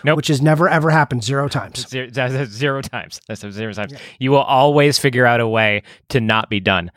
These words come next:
Speaker 1: That's the truth, right? When you get to that, when you get to that point, uh, you'll always, you'll always find a way to not be done.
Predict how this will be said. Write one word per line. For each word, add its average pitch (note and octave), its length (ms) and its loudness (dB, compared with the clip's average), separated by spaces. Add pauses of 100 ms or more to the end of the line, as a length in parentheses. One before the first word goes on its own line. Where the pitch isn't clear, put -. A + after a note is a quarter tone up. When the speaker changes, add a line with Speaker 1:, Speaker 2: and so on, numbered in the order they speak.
(120)
Speaker 1:
That's A#2 220 0
the G#2+ 100 -2
truth, F#2 300 -6
right? G2+ 200 0
When A2 120 0
you G#2+ 140 0
get G#2+ 220 0
to A2 100 -6
that, G2+ 260 0 (300)
when G#2+ 160 -2
you G#2 100 2
get G2+ 180 0
to G#2 80 -6
that G2+ 200 0
point, - 320 -2 (320)
uh, G2 260 2
you'll G#2 160 2
always, G2 400 0
you'll F#2 220 -6
always D2 460 -6 (180)
find E2+ 260 -4
a D2+ 60 -8
way D2+ 100 -6
to D2 120 -6
not D2 200 -4
be D2+ 120 -6
done. E2 260 -4